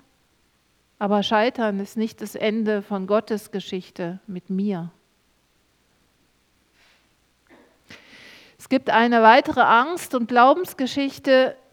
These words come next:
die mir wichtig geworden ist in den letzten Wochen. Die Geschichte vom Sturm auf dem See. Wir können sie in Markus vier nachlesen. Da, wo die Jünger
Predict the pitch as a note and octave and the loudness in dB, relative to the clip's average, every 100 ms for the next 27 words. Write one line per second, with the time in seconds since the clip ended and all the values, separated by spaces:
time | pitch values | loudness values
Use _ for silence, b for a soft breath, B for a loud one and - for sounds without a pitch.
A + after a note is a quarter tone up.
0 | _ A#3+ A3+ A3 A3+ C4+ C#4 - C4+ B3 | _ -2 2 2 0 -4 -10 -8 -4 0
1 | B3+ C4 B3+ B3+ C4+ B3 B3 A#3+ A#3+ - | 0 0 -4 -8 -8 -6 -4 -2 -4 -8
2 | - B3 A#3+ A#3+ C4 C4 C4 _ _ _ | -12 -2 -2 -2 -8 -12 -16 _ _ _
3 | _ _ _ _ _ _ _ _ _ - | _ _ _ _ _ _ _ _ _ -8
4 | G#3 G3 B3+ B3+ A#3 A3 G#3 - A#3+ A#3 | -4 -2 -2 -2 -2 0 0 -2 2 4
5 | B3 G#3 - G#3+ G3 F3 D#3+ D#3+ F3 _ | 4 0 0 -4 -2 -4 -6 -8 -12 _
6 | _ _ _ _ _ - G#3 G3 F#3+ F#3+ | _ _ _ _ _ -4 -2 -2 -2 0
7 | F#3+ - A3 G3 - G#3+ G#3 G3 E3+ E3 | 0 0 -2 -4 -4 2 2 2 -2 -8
8 | - D#3 D#3+ D#3+ D#3 - _ _ - B | -12 -10 -10 -10 -16 -20 _ _ -20 B
9 | B A#3 C4 D#4+ - B B A#3 A#3+ A3+ | B 8 10 10 6 B B 6 10 10
10 | A#3+ B B B B _ _ _ _ _ | 8 B B B B _ _ _ _ _
11 | - A#3 A#3+ C4+ E4+ E4 D#4+ D#4+ | -2 2 4 4 2 2 0 0